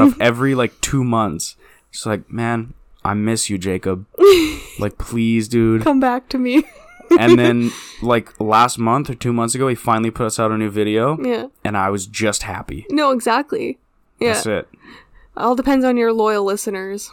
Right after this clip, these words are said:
Speaker 2: or loyal watchers or whatever.
Speaker 1: Yeah.
Speaker 2: Or your fans. <laughs>
Speaker 1: Or, like, Meat Canyon.
Speaker 2: Mm-hmm.
Speaker 1: Um,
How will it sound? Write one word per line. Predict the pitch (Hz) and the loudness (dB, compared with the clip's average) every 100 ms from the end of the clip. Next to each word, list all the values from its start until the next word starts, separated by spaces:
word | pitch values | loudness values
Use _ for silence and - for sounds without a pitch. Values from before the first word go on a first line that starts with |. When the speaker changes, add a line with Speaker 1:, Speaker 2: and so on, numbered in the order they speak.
| - _ - | -20 _ -4
Speaker 2:
or | 220 | 0
loyal | 208 202 196 190 | 2 0 0 -2
watchers | 185 202 202 196 196 | -4 -4 -4 -4 -4
or | 196 | -4
whatever. | 202 208 226 226 220 - | -4 -4 -4 -4 -4 -2
Speaker 1:
Yeah. | 110 104 69 - _ - - _ | 0 0 -2 -12 _ -20 -20 _
Speaker 2:
Or | 220 | -2
your | 220 | -2
fans. | - - 214 190 190 190 208 220 - - 311 | -2 -2 -2 -2 -6 -6 -6 -6 -10 -16 0
<laughs> | 311 269 254 320 302 311 | 0 2 4 4 6 4
Speaker 1:
Or, | 123 | 4
like, | 123 | 2
Meat | 110 131 - | 2 0 -2
Canyon. | 123 101 101 101 113 - | -4 -4 -2 -4 -6 -8
Speaker 2:
Mm-hmm. | 233 214 202 220 - - | -6 -4 -4 -6 -8 -6
Speaker 1:
Um, | 139 - - 85 | -4 -4 -6 -10